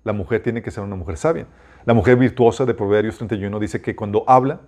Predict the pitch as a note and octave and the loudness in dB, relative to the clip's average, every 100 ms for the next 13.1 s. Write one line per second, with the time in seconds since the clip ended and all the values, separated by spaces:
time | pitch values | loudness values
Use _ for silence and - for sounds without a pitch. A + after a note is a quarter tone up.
0 | _ - B2+ - G2 A2 A#2 - A2+ A#2 | _ -8 -8 -4 -6 -6 -8 -10 -12 -12
1 | A2 - - - _ - _ - _ _ | -18 -20 -16 -16 _ -20 _ -20 _ _
2 | _ _ _ _ _ _ _ _ _ _ | _ _ _ _ _ _ _ _ _ _
3 | - _ - - - - - - - - | -20 _ -20 -20 -20 -20 -20 -20 -20 -20
4 | - - - A#2 E3 G#2+ F2 D#2 - _ | -20 -20 -4 0 2 2 -2 -8 -18 _
5 | _ _ _ _ _ _ _ _ _ _ | _ _ _ _ _ _ _ _ _ _
6 | _ _ _ _ _ - A2 A#2 B2 D3 | _ _ _ _ _ -8 -4 0 2 2
7 | C#3+ A2+ B2 - G#2+ F2 G2 F#2+ F2 - | 0 -2 -4 -4 -8 -6 -6 -6 -8 -10
8 | E2+ D2 _ _ _ _ _ _ _ _ | -14 -14 _ _ _ _ _ _ _ _
9 | G2+ - F#2+ G2 F2 F#2 F2 E2+ - F2+ | -10 -6 -2 -2 -2 -4 -8 -8 -8 -10
10 | - _ _ _ _ _ _ _ _ _ | -12 _ _ _ _ _ _ _ _ _
11 | _ _ _ _ _ _ _ _ - G#2 | _ _ _ _ _ _ _ _ -4 0
12 | C3 C#3 B2 A#2+ A#2 - G#2 F#2+ F2 F#2 | 2 0 -2 -2 -4 -4 -2 -2 -4 -8